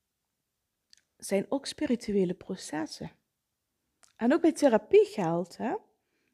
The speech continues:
ik kan het niet doen voor diegene. Ik mag een stukje meelopen. Ik mag een klankbord zijn.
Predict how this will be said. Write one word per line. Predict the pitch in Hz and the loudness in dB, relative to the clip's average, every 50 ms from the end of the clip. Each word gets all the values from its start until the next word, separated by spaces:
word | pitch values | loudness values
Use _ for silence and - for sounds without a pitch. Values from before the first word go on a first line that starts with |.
| _ _ _ _ _ | _ _ _ _ _
ik | - 349 392 381 - - - - _ | 0 0 0 0 -2 -20 -20 -20 _
kan | - 208 185 185 | -6 -4 -2 0
het | 190 - - | -2 -2 -2
niet | 240 247 277 233 | -2 -2 0 4
doen | - 370 440 392 247 - - _ _ _ _ _ _ _ _ _ - | 6 6 6 6 4 -2 -8 _ _ _ _ _ _ _ _ _ -14
voor | 214 | -10
diegene. | 190 196 185 - 190 180 175 170 175 170 175 _ _ _ _ _ _ _ _ _ _ _ _ _ _ _ _ _ _ _ _ _ _ _ _ _ _ _ _ _ _ _ _ _ _ _ _ _ | -10 -10 -8 -6 -4 -4 -4 -2 -4 -6 -10 _ _ _ _ _ _ _ _ _ _ _ _ _ _ _ _ _ _ _ _ _ _ _ _ _ _ _ _ _ _ _ _ _ _ _ _ _
Ik | - 196 190 - - | -12 -12 -12 -6 -2
mag | 196 190 196 | -2 0 0
een | 190 170 | 0 -2
stukje | - - - 202 185 - - - 208 202 | -4 -4 -2 -4 -4 -4 -2 -2 2 4
meelopen. | 208 233 262 311 320 294 247 202 170 170 170 170 - 165 165 _ _ _ _ _ _ _ _ _ _ _ _ _ _ _ _ _ _ _ _ _ _ _ _ _ _ _ _ _ _ _ _ _ _ _ | 6 6 6 6 4 2 2 2 2 0 0 -4 -10 -14 -14 _ _ _ _ _ _ _ _ _ _ _ _ _ _ _ _ _ _ _ _ _ _ _ _ _ _ _ _ _ _ _ _ _ _ _
Ik | _ - 185 _ - | _ -20 -18 _ -6
mag | 185 180 175 180 - - - - | -2 0 0 -2 -2 -8 -18 -12
een | - 202 180 | -10 -10 -8
klankbord | - - 208 185 208 262 330 320 233 196 180 - - - | 0 2 4 4 4 4 2 2 2 0 0 0 -6 -18
zijn. | - - 180 170 156 156 170 175 - | -14 -10 -8 -6 -6 -4 -6 -6 -8